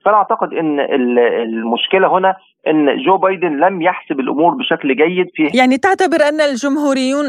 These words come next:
Speaker 2: يعني الجمهوريين هم أكثر توازناً من الديمقراطيين؟
Speaker 1: أعتقد أن الجمهوريين استطاعوا تحقيق مكاسب للولايات المتحدة الأمريكية أكثر من الحزب الديمقراطي. الحزب الديمقراطي كان يؤ-، يؤمل منه أن يكون له سياسة مختلفة عن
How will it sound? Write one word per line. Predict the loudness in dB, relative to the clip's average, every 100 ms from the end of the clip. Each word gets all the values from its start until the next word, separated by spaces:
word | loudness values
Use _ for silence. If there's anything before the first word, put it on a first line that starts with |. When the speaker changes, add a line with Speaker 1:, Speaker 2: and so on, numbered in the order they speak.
| -4 -2
Speaker 2:
يعني | 0 2 0
الجمهوريين | 0 0 2 4 2 0
هم | 0 0 0 -4 -4
أكثر | -4 0 0
توازناً | 2 2 4 2 0 -2 -2
من | -4 -4 -2
الديمقراطيين؟ | 0 -2 -2 -2 -4 -2 -2 -2 -6 -6 -8 _ _ 0
Speaker 1:
أعتقد | 2 2 0 -2
أن | -2 -4
الجمهوريين | -2 0 2 2 0
استطاعوا | -2 2 2 2
تحقيق | 0 -6 -6 -8 -8 -10 -6
مكاسب | -4 0 0 0 -2 -2
للولايات | 0 2 2 2 0
المتحدة | -2 -2 0 0
الأمريكية | 0 -2 -2 0 0 0 -4 -6 -2
أكثر | -2 0 -2
من | 0 -2 0 0
الحزب | 0 0 0 -2 -2
الديمقراطي. | -4 -2 0 0 -2
الحزب | 0 -2 0
الديمقراطي | 0 0 0 -2 -2
كان | -2 0
يؤ-، | 0 0
يؤمل | 2 0 0 -4 -4
منه | -4 -2 -4 -6 _ -6
أن | 0 2
يكون | 2 0 0 0 0
له | 0 2 0 -2
سياسة | -4 -2 -2 -4
مختلفة | -4 -4 -4 0 0
عن | 0 0